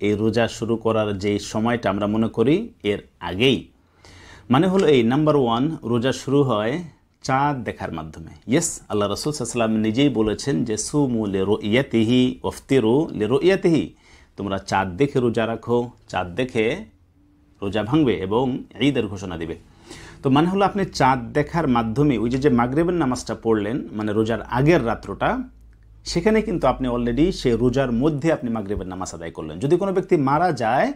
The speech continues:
তাহলে তিনি কিন্তু <clears throat> রোজার মাসে মারা গেলেন এবং তিনি ইনশাআল্লাহ জান্নাতবাসী হবেন। তো সুতরাং আল্লাহ রাসূল সাল্লাল্লাহু আলাইহি ওয়াসাল্লামের হাদিস অনুযায়ী যদি কোনো ব্যক্তি ভালো কাজ করে, সকল ভালো কাজের যে সত্তর গুণ সওয়াব, এটা কিন্তু ওই মাগরিবের পর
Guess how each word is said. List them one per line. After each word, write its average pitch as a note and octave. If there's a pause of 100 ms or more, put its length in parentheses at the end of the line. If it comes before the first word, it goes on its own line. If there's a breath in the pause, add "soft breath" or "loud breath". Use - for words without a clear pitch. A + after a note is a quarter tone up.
(560 soft breath)
তাহলে D3
তিনি D3+
কিন্তু D3 (160)
<clears throat> D3
রোজার B2+
মাসে D3+
মারা B2+
গেলেন C#3
এবং A#2
তিনি B2
ইনশাআল্লাহ D#3+
জান্নাতবাসী F#2+
হবেন। E2 (520 soft breath)
তো C3+
সুতরাং D#3
আল্লাহ B2
রাসূল F3+
সাল্লাল্লাহু C3+
আলাইহি A#2
ওয়াসাল্লামের A2
হাদিস B2+
অনুযায়ী G#2+
যদি A#2+
কোনো B2
ব্যক্তি A2+
ভালো A#2+
কাজ A#2
করে, C3+
সকল E3
ভালো A#2
কাজের A2
যে G#2
সত্তর -
গুণ A#2+
সওয়াব, D#3
এটা B2+
কিন্তু A#2+
ওই A#2
মাগরিবের A2+
পর G#2+